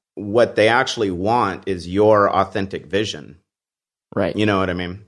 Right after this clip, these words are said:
Speaker 1: And
Speaker 2: Right.
Speaker 1: so that authenticity is you.
Speaker 2: Yeah.
Speaker 1: It's not something that, well, it's also something that you do, but it's, it's who it is that you are.
Speaker 2: Right.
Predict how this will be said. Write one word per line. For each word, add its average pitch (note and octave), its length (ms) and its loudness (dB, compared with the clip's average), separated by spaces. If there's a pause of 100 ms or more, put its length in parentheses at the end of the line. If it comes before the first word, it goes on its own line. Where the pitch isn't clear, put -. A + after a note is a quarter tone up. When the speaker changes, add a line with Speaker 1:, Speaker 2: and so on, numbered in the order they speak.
(120)
Speaker 1:
And F#2+ 120 2
Speaker 2:
Right. E2 80 2
Speaker 1:
so - 140 4
that G#2 240 2
authenticity A2 680 -2
is D#2+ 160 -12
you. E2+ 480 -6 (180)
Speaker 2:
Yeah. G#2 300 2
Speaker 1:
It's G2+ 140 -2
not A#2+ 140 0
something A#2 320 -4
that, G2+ 180 -4
well, B2+ 120 4
it's A2 120 -4
also D#3+ 240 4
something G#2+ 320 -2
that E2+ 100 -4
you E2 100 -8
do, E2+ 420 0
but E2 160 -4
it's, - 380 -10
it's - 340 -12
who A2 180 0
it F#2+ 80 2
is F2+ 160 -4
that E2+ 160 -12
you D2+ 240 -12
are. D#2+ 500 -2
Speaker 2:
Right. G#2+ 280 2